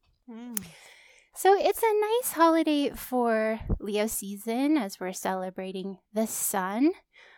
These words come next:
Speaker 2: We're also, it's also a reminder, I love the harvest festivals, the way they remind us to honor our connection to the earth, because
Speaker 1: Yes.
Speaker 2: our ancestors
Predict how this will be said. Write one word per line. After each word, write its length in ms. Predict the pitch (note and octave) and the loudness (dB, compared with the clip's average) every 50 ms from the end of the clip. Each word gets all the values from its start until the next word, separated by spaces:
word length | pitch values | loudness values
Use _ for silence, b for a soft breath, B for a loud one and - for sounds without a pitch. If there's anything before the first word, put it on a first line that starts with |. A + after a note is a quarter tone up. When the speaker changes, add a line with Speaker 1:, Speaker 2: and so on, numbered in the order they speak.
| B B | B B
Speaker 2:
We're 120 | - B3+ B3+ - | -2 -2 0 2
also, 400 | C4 D#4 D#4+ - - F4+ F4 E4 | 2 0 2 4 6 6 6 6
it's 260 | - - C4+ - - | 4 0 -2 0 0
also 280 | D4+ D#4 - - E4 D#4 | 0 0 2 2 2 2
a 20 | D4+ | 2
reminder, 600 | C#4 A#3+ A#3 A#3 A3+ A3+ A3+ A3 A3 A3 A3+ G#3+ | 0 -2 -2 -4 -4 -4 -2 -4 -2 -2 -2 -2
I 160 | - A3 A3+ | -2 -4 -4
love 280 | A#3+ A#3+ B3 C#4+ D4 D#4+ | -4 -4 -4 -4 -4 0
the 140 | D#4 D4+ C4 | 0 0 0
harvest 680 | - - G3+ G3 F#3+ - G#3 G3+ G#3 - - - - - | 0 0 -2 -2 0 -2 -4 -4 -4 -4 -8 -8 -10 -12
festivals, 1000 | - - G#3 G3 - - - A3 G3+ G3 - G3 F#3+ F#3+ F#3+ F#3 F#3+ - - - B B B B B B B B B B B B B B B _ _ _ _ - | -4 -2 -2 -2 -2 -4 -8 -10 -12 -10 -8 -6 -6 -4 -4 -6 -6 -6 -8 -8 B B B B B B B B B B B B B B B _ _ _ _ -2
the 120 | B3 A#3 | 0 4
way 180 | A3+ A3+ A3+ A3+ | 4 4 4 6
they 160 | A3+ A3+ A#3 | 4 4 2
remind 580 | A3+ A3+ A3 G#3+ G3+ G3 G3 G3+ G#3 G3+ G3 | 2 0 0 0 -2 -4 -4 -4 -6 -4 -2
us 360 | G#3 G3 G3+ - - - - - - - | -2 -2 -2 -2 -4 -6 -6 -6 -8 -6
to 500 | - A3+ G#3+ G3+ G3+ G3 F#3+ F#3 F#3+ G3 F#3+ B B B B B B3 - | -6 -4 -4 -4 -4 -4 -4 -4 -4 -6 -6 B B B B B 2 2
honor 280 | G#3+ G#3+ G#3 G3+ G3 F#3+ | 0 2 2 2 0 -2
our 200 | F#3+ F3+ F#3+ G3+ | -2 -4 -6 -6
connection 500 | - - A3+ G3+ F#3+ F#3+ - - G#3 G3 | -6 -6 -6 -6 -6 -6 -6 -6 -6 -6
to 120 | - G#3+ G3 | -4 -6 -6
the 180 | - G3+ - - | -6 -8 -8 -8
earth, 500 | G3 F3+ F3 F#3 A3+ C#4 - - - - - | -8 -6 -6 -6 -6 -8 -10 -16 -16 -8 -8
because 720 | B3 A3 A3 - - G3+ F#3+ F#3+ F#3+ F#3+ G3 G#3+ - - | -8 -8 -6 -4 -2 -2 -2 -2 -2 -4 -4 -6 -8 -10
Speaker 1:
Yes. 100 | B B B B B B B - | B B B B B B B -2
Speaker 2:
our 140 | G3 G3 G3 - | -2 -2 -2 -2
ancestors 1080 | - G3+ G3+ G3+ - G#3 F#3+ G3 - - - F#3+ F#3 F3+ F#3 F#3 F#3 F3+ - - - | -4 -4 -4 -4 -4 -4 -4 -6 -6 -10 -8 -8 -8 -8 -8 -8 -8 -8 -8 -8 -10